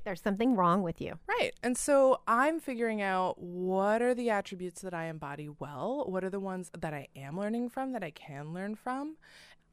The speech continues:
Speaker 2: Honestly, the gender revolution is gonna smash the patriarchy.
Speaker 1: I'm ready.
Speaker 2: Right, which is also
Speaker 1: <laughs>
Speaker 2: partially why the patriarchy doesn't like it very much, and why it's incredibly important to get behind the gender revolution. If you're scared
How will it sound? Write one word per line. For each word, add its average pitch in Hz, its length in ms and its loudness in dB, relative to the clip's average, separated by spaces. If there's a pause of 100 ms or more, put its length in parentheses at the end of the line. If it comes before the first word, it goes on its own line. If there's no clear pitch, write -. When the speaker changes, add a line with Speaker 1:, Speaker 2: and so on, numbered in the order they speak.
Speaker 2:
Honestly, 294 680 2
the 254 120 -2
gender 254 320 0
revolution 196 500 -2
is 165 120 -8
gonna 165 220 -6
smash 160 340 -8
the - 80 -20
patriarchy. 156 800 -8 (340)
Speaker 1:
I'm 294 100 10
ready. 285 360 8 (160)
Speaker 2:
Right, 254 340 10 (180)
which 226 180 2
is 240 120 0
also 247 280 8
Speaker 1:
<laughs> - 20 2
Speaker 2:
partially 220 360 4
why 202 120 2
the 196 80 -2
patriarchy 185 500 -6
doesn't 170 180 -4
like 175 200 -8
it 175 80 -12
very 156 160 -6
much, - 400 -14 (240)
and 277 380 6
why 214 240 4
it's 220 140 -2
incredibly 294 640 -2
important 240 340 -2
to 247 60 -12
get 277 140 -6
behind 285 280 0
the 415 60 0
gender 214 240 -2
revolution. 147 600 -8 (260)
If 233 100 -6
you're 285 120 -2
scared 339 600 4